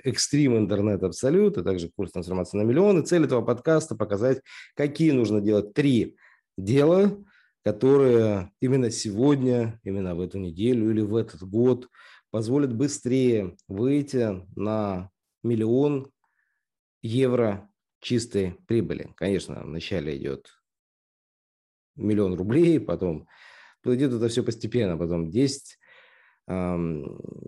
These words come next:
миллионов, да, а десять миллионов это как раз, э, ну, если посмотреть чистую прибыль за год,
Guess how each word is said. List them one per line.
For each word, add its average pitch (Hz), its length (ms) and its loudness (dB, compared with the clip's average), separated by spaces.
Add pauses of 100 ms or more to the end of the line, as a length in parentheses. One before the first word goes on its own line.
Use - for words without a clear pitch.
(100)
миллионов, 107 600 0
да, 87 380 0
а 87 60 0
десять 113 240 -2
миллионов 98 320 -2
это 85 120 -2
как 82 80 -10
раз, 101 400 -4
э, 78 300 -4 (120)
ну, 113 100 -8
если 92 140 -8
посмотреть 95 360 -4
чистую 107 400 -2
прибыль 123 440 0
за 87 160 -2
год, 117 380 0